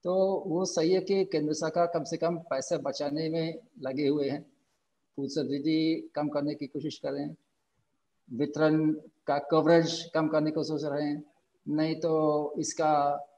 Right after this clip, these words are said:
issue price बढ़ाने को सोच रहे हैं, या नहीं तो अनाज के बदले में कैश बांटने का सोच रहे हैं। वो तो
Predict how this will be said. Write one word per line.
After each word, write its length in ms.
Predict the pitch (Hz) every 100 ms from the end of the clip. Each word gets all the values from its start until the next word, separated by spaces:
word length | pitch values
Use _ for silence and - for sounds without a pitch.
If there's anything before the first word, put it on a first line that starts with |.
| _ _ 165
issue 260 | - 185
price 340 | 175 175 170 -
बढ़ाने 360 | 160 160 160
को 120 | 165
सोच 220 | 147 151 143
रहे 180 | 147
हैं, 160 | 147 156 - _ _ _ -
या 200 | 156 165
नहीं 280 | 165 170 165
तो 300 | 175 170 170
अनाज 380 | 170 165 175 -
के 100 | 160
बदले 300 | 160 156 160
में 220 | 156 156
कैश 540 | - _ - 165 160
बांटने 260 | 151 147 151
का 100 | 143
सोच 140 | 156
रहे 80 | 143
हैं। 60 | 170
वो 60 |
तो 420 | 170 175 190 -